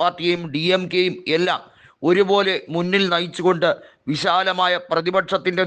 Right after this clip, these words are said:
നേതൃസ്ഥാനം നയിക്കുന്ന രാഹുൽ ഗാന്ധിക്ക് വലിയ കരുത്തായിരിക്കും പ്രിയങ്ക ഗാന്ധി എത്തുന്നതോടുകൂടി. അതുകൊണ്ട് തന്നെ എ ഐ സി സിയുടെ അധ്യക്ഷ സ്ഥാനത്തേക്ക് രാഹുൽ ഗാന്ധി തിരികെ വരണം എന്ന ആവശ്യം വീണ്ടും മുഴങ്ങുകയാണ്.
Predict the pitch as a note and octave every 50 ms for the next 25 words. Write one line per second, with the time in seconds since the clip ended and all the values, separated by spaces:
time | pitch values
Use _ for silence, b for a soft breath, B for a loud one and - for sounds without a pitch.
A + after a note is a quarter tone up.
0 | E3 D#3+ E3+ F3+ F3 F#3+ F#3+ F3+ - - F3+ F3 F3 F3+ F3+ - - D#3+ E3 F3
1 | E3+ - F3+ E3+ F3 E3+ D#3+ D3+ D3+ E3+ D#3+ F#3 F3 D#3+ F3+ F3 F3 F3 F3 F3
2 | E3+ E3+ C3+ - B B B B B B B - E3+ F#3 A3 A3 G#3+ G3 G3 G3
3 | G3 G3 G#3 G3+ G3 F#3+ F3+ D#3 F#3 F3+ D3 - F3+ F3+ F#3 F3+ F3+ F#3 F#3 F3+
4 | F3+ F3 F3 F3 F3 - - E3+ E3+ - F#3 F#3 F3+ F3+ F3 E3+ D#3+ C3 D#3 C#3+
5 | B2 - - b b b b b b b b b - D#3 F3 A3 B3 C4 A#3+ B3
6 | G#3+ F#3+ F3 F3 E3+ - - D3+ F3 F#3 G3 G#3 A3+ G3 - A3 G#3 F#3+ - F3+
7 | F#3+ F#3 F3+ F3+ F3 E3+ E3+ - G3+ G3 E3+ G3 G3 E3+ - - F3 F3+ F3+ F3+
8 | F3 F3 F#3 E3+ - F#3 F3+ - B B B B B B B2+ D#3+ D#3+ E3+ F3+ G3
9 | G3+ F#3+ F3+ G3 F#3 F3 F#3 F#3 F#3+ - F3 F3 F3+ G3 F#3 G#3 G#3+ G#3+ G3+ G3
10 | F#3 F#3 F#3+ F#3 - - - E3+ F#3 E3+ F3 E3 D#3+ E3 F3+ F#3+ F3 - F#3+ D3
11 | - - b b b b b b - C3+ F3 F#3+ G3 G3 F#3+ G3 F3 A2 - C#3+
12 | E3 E3 F3+ F3+ F#3 F#3+ F3+ D#3+ E3+ D#3 C3 -